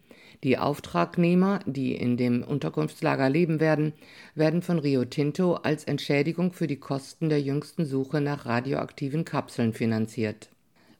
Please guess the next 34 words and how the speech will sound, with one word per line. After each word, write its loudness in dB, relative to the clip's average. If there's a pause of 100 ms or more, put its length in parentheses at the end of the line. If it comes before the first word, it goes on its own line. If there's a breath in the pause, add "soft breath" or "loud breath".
Bundeskanzler 0
Olaf 2
Scholz 0
trifft 0
sich -4
an 2
diesem 0
Freitag 0
mit 0
U-S-Präsident -2
Joe 2
Biden 2
im -2
Weißen 0
Haus -2 (360 loud breath)
in 4
der 4
U-S-Hauptstadt 0
Washington 0
zu -4
einem 0
sogenannten 0
Arbeitsbesuch. -2 (640 loud breath)
Etwa -2
eine 4
Stunde 2
lang 2
wollen 2
sich -4
die -2
beiden 2
unter -2
vier 0
Augen 0